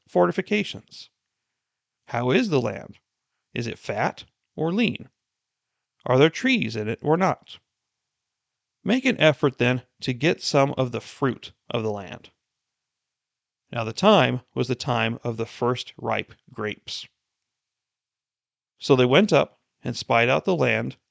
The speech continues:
from the wilderness of Zin as far as Rehob at Lebo Hamath. When they had gone up into the Negev, they came to Hebron, where Ahiman, Sheshai,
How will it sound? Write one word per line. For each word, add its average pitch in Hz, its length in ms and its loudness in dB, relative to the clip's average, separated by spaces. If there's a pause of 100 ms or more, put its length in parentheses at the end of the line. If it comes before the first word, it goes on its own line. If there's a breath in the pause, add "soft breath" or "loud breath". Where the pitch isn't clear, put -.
from 127 160 -6
the 117 80 -2
wilderness 139 600 0
of 120 160 -2
Zin 120 420 -2 (380)
as - 120 -10
far 123 240 4
as 120 120 -2
Rehob 117 560 2 (400)
at 120 180 -4
Lebo 127 360 0
Hamath. 120 600 -4 (1300)
When 135 160 0
they 139 80 6
had 135 140 6
gone 160 200 6
up 240 140 2
into 202 180 0
the 165 120 2
Negev, 120 580 0 (480)
they 127 140 -4
came 202 340 2
to 127 160 -6
Hebron, 117 640 -2 (320)
where 117 300 -2 (100)
Ahiman, 190 600 0 (340)
Sheshai, 156 720 -2